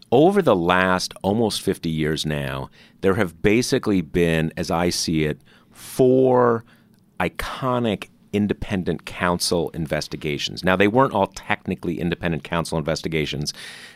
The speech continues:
Watergate had special prosecutors. There were ones on, under the actual s-, post-Watergate independent counsel st-, statute, et cetera. But in any case, basically it is Watergate, which we all know about,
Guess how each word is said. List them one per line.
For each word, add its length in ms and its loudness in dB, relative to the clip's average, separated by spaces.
Watergate 840 2
had 100 -8
special 320 -4
prosecutors. 880 2
There 140 2
were 60 0
ones 380 0
on, 240 -2
under 240 0
the 140 0
actual 280 -2
s-, 140 -10
post-Watergate 1040 0
independent 560 -2
counsel 360 -6
st-, 260 -8
statute, 560 0
et 100 -10
cetera. 360 2
But 100 4
in 80 4
any 180 4
case, 200 0
basically 600 2
it 160 -2
is 420 0
Watergate, 540 2
which 180 -6
we 100 -2
all 120 0
know 240 -8
about, 280 -6